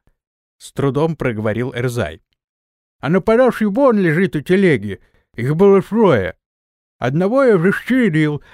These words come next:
а остальные сбежали. Наёмники. Те, что ограбили вашего отца». Стражники и Антон подошли к телу.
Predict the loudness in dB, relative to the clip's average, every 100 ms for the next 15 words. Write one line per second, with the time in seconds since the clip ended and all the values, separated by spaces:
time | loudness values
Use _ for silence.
0 | -2 -2 0 0 0 2 0 0 0 0
1 | 2 0 -4 -8 _ _ _ _ _ 0
2 | 2 4 2 0 -4 -8 -20 -20 _ _
3 | _ _ _ _ 0 0 0 0 2 2
4 | 2 2 0 0 0 -2 -2 -2 -4 -2
5 | -2 -2 _ _ _ _ _ _ _ -8
6 | -2 -2 -2 -2 -4 -6 -4 -4 -4 -2
7 | -2 -4 -8 -8 -8 -10 -8 -8 -8 -12